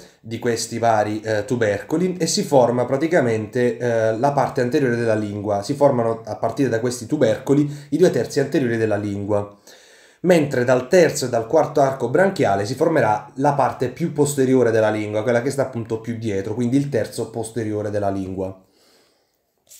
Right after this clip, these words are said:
Velocemente anche lo sviluppo della mandibola. Per quanto riguarda lo sviluppo della mandibola, eh, essa ha origine dal primo arco branchiale, dove c'è una cartilagine che funge da supporto nello sviluppo della mandibola, che prende il nome di cartilagine del Meckel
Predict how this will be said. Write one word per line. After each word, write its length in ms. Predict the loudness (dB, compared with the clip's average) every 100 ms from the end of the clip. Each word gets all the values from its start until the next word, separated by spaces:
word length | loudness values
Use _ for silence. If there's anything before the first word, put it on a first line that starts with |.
| -20 -20 _ _ _ _
Velocemente 580 | 4 6 6 4 4 4
anche 220 | 2 2
lo 100 | 0
sviluppo 540 | 0 2 2 2 0
della 240 | 2 2 4
mandibola. 680 | 4 4 2 4 6 4 0 -14 -20 _ -20 _
Per 100 | -4
quanto 200 | -2 2
riguarda 260 | 4 4 4
lo 100 | 2
sviluppo 360 | 0 0 0 0
della 160 | 2
mandibola, 840 | 2 2 0 -2 0 4 4 2 -2
eh, 420 | 0 0 -2 -2
essa 260 | 0 2 2
ha 40 |
origine 340 | 2 0 0 2
dal 220 | 2 0
primo 400 | 0 2 2 2
arco 240 | -2 -4
branchiale, 520 | -4 -4 0 2 2
dove 200 | 2 -2
c'è 100 | -2
una 140 | -2 -2
cartilagine 920 | -4 -2 2 4 2 0 -2 -2 -8
che 120 | -12 -8
funge 220 | -6 -4
da 100 | -4
supporto 760 | -6 0 2 2 0 -2 -2
nello 180 | -2 -6
sviluppo 320 | -6 -6 -4
della 160 | -2 0
mandibola, 400 | 2 0 0 0
che 80 | 0
prende 220 | 0 2
il 80 | 4
nome 180 | 2 0
di 100 | 0
cartilagine 720 | 2 2 2 2 2 0 -2
del 160 | -4
Meckel 540 | -4 -6 -6 -8 -8